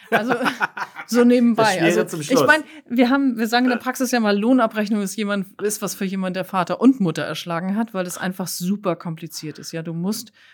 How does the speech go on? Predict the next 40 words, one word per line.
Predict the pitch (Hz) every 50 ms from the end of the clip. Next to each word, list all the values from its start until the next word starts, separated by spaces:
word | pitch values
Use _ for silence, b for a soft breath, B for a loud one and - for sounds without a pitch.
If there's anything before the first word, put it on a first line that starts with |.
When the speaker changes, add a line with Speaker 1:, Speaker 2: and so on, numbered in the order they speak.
| B _
Speaker 1:
die | 185
sozialversicherungsrechtliche | 165 180 170 - - 170 190 233 226 247 214 214 208 202 196 190 - - 190 180 - 185 185 180
Seite | 170 180 175 175 -
im | 131 151 175
Blick | 170 175 180 - -
haben | 185 180 175 175 175
und | - - 185 175 170
die | 185 165
steuerliche. | - - 160 156 135 135 147 160 - - - 160 147 151 160 _
Und, | - 175 175 165 156 B B B B B B B B B B
ähm, | - 185 170 160
solche | 160 180 196 214 220
Sachen | 180 185 185 196 208
sind | 185 185 185 185
dann | 175 175
eben | - 180 180
richtig | 175 165 - 196 - 196 175 -
so | -
fies, | 165 - - - - 226 220 233 233 233 - -
Sozialversicherungsrecht. | 175 170 - - 190 185 202 220 214 226 208 214 214 202 208 202 196 196 190 - - 190 202 220 214 - 185
Und | 185
dann | 170 175 165 165
gibt | 175 190 190 -
es | 180 - -
sowas | - - - 175 185 180 180 170 165 -
wie, | 190 190 180 175 170 B B B B B B B B B B B _ - _ _
bevor | - 185 170 - - 196 202
du | 202 202 202 190 190 - _ _ _ _ _ _ _ _ _ _
in | _ 185 185
den | 180 175 175
Mutterschutz | 175 196 233 240 254 226 226 - 240 233 - - -
gehst, | - 226 226 254 247 - -
als | - 180 175 -
Frau | - - 160 156 156 170
jetzt, | 190 214 226 151 269 240 - -
ähm, | 190 185 180 175 175 180 175 170 160 _ _ _ _ _ _ _ _ _ _ _ - -
hast | 202 180 - -
du | - -
acht | - 165 175 - - - -
Wochen, | 190 190 185 - 202 208 208 208 208 208 -